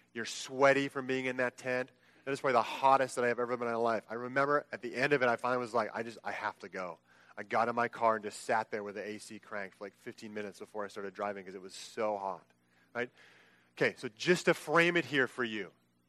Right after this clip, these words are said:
the Israelites are in the middle of the desert without really a game plan. They're following a cloud.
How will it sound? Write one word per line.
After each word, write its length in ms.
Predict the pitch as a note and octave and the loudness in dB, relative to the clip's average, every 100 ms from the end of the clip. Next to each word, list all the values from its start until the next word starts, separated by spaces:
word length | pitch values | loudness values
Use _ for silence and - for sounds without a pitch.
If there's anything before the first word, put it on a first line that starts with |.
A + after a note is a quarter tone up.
| _ _ _ _ _ | _ _ _ _ _
the 180 | - C#3+ | -2 2
Israelites 640 | D#3+ F3 E3+ D#3+ D#3+ - - | 4 6 10 10 10 4 -4
are 160 | B2 B2+ | -2 -2
in 160 | D#3 D#3+ | -2 0
the 80 | F3+ | 4
middle 220 | E3+ E3+ | 6 6
of 60 | |
the 100 | D3 | 6
desert 440 | D3 D3+ A#2+ A#2+ A2+ | 6 6 6 0 -2
without 480 | C3 B2+ C#3+ E3+ D#3 | -4 6 10 10 8
really 260 | D#3+ D#3 D3 | 2 4 4
a 80 | |
game 420 | B2 C3 B2+ C3+ A#2 | 4 0 -2 -2 -2
plan. 340 | A#2+ G2+ E2 - _ _ _ _ _ _ _ _ _ _ _ | 0 0 -2 -16 _ _ _ _ _ _ _ _ _ _ _
They're 140 | - B2+ | -4 -4
following 520 | - C3+ C#3+ D3+ D3+ | 2 6 6 6 4
a 60 | C#3 | 2
cloud. 500 | - C3+ G#2+ D#2+ | 6 8 8 4